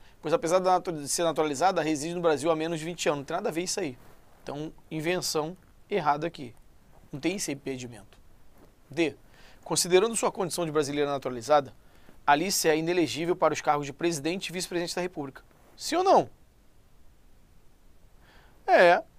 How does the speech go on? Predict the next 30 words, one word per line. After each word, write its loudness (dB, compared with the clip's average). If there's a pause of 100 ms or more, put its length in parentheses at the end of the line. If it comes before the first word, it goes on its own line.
(240)
Se 4
ela 10 (360)
é 6
naturalizada, 4 (580)
ela 6
é 6
inelegível 0
para 4
o 0
cargo 4
de -6
presidente 0
e -8
vice-presidente -6
da 2
República. -4 (220)
Perfeito. -12
Então, -8
o -8
princípio -8
parece 2
esse -6
aqui. -4
Bota -4
o -4
asterisco. -10 (220)
Vai -6
conformar. -6 (2500)
Letra 10
E. 4